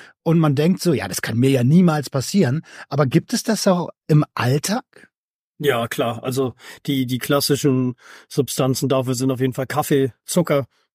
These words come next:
Speaker 2: die, glaub ich, viele Menschen immer so jeden Tag durch den Tag bringen. Also wie viele Leute ich auch kenn, die nicht aufstehen, bevor sie den ersten Kaffee getrunken haben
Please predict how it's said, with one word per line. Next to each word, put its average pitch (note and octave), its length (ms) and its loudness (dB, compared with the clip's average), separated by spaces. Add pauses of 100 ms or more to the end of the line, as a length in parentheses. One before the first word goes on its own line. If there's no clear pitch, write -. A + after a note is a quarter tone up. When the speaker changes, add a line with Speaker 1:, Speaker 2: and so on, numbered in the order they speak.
Speaker 2:
die, C3 280 0 (240)
glaub C#3+ 220 0
ich, C#3 80 -4
viele F#3 240 2
Menschen D3 460 2
immer D#3 260 4
so C#3 200 2
jeden D3 220 2
Tag C#3 180 -4
durch B2+ 120 -4
den C3 60 -6
Tag C3+ 220 -4
bringen. B2 280 -6
Also B2 220 -8 (460)
wie C#3+ 120 -4
viele C#3+ 160 0
Leute C#3+ 200 4
ich C3+ 200 0
auch B2+ 100 -6
kenn, C3+ 240 -2
die C3 100 -4
nicht B2+ 220 -2
aufstehen, C3+ 400 -2
bevor C3 240 -4
sie B2 100 -8
den B2+ 80 -4
ersten B2 300 -6
Kaffee E3 240 0
getrunken B2 360 -4
haben C3+ 160 -2